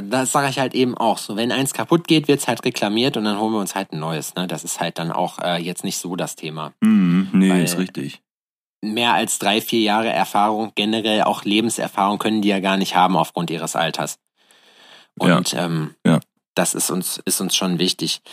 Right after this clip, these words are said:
Speaker 1: Wir haben auch, wir probieren auch, äh, jetzt mittlerweile halt unsere Briefsendungen halt alle mit, äh, ähm, wenn wir jetzt, ähm, Briefmarken haben, dass die mit Kindertränen halt praktisch angefeuchtet werden. Also dann kriegen die halt einfach mal auch eine geklatscht. So.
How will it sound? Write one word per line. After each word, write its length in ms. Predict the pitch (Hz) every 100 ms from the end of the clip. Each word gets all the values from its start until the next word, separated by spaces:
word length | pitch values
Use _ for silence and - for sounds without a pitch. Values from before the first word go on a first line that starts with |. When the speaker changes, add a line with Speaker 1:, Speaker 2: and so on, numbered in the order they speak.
| - _
Speaker 1:
Wir 160 | 113
haben 120 | 151 165
auch, 220 | 156 160
wir 80 | 143
probieren 440 | - 123 147 170
auch, 340 | 98 131 -
äh, 300 | - 120 117
jetzt 420 | 117 87 110 120 143
mittlerweile 580 | 131 135 113 113 117
halt 180 | 113 117
unsere 400 | 110 113 113 107
Briefsendungen 840 | 92 110 156 - - 131 127 131 110
halt 220 | 113 -
alle 220 | 113 113
mit, 340 | 113 107 -
äh, 440 | - 104 101 101 98 - _ _ _ _ _ -
ähm, 400 | 101 95 95 98 _ _
wenn 140 | 110 113
wir 140 | 110
jetzt, 260 | 104 - -
ähm, 300 | 104 98 95 -
Briefmarken 640 | 127 127 113 120 - 113
haben, 240 | 107 107
dass 160 | 107 -
die 100 | 107
mit 160 | 98 -
Kindertränen 800 | 110 107 104 - 95 95 90 87
halt 160 | 87
praktisch 360 | - - - -
angefeuchtet 680 | 87 90 - 80 - 85 -
werden. 240 | 82 85
Also 180 | 98 104
dann 80 | 95
kriegen 240 | - 117
die 120 | 101
halt 120 | 98
einfach 220 | 78 104 117
mal 140 | 107
auch 80 | 92
eine 240 | 87 104
geklatscht. 580 | 92 - - 143 - - - _ _ - - - _
So. 340 | - 113 113